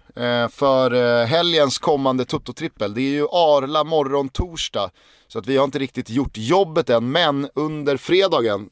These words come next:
så kommer nästa Toto-trippel ut, eh, som, eh,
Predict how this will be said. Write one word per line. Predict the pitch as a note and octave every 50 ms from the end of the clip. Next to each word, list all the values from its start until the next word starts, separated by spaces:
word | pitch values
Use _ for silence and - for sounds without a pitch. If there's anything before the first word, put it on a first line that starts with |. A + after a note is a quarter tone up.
| _
så | - - - - - A#2+ A2+ A2 A2 A2 G#2 G#2+ G#2 G#2
kommer | - C3 B2+ C3+ D3
nästa | C#3+ C3+ A2+ - G#2+
Toto-trippel | - B2 A2+ - F#2+ - G2 F#2+ - G#2+ G#2+
ut, | G#2 G2 F#2+ F#2 - - - - - - - - - - -
eh, | - G2 G2+ G2 G2 F#2+ F#2
som, | - - - A2 G#2 G#2 G#2 G#2
eh, | G2+ G2 G2 F#2+ G2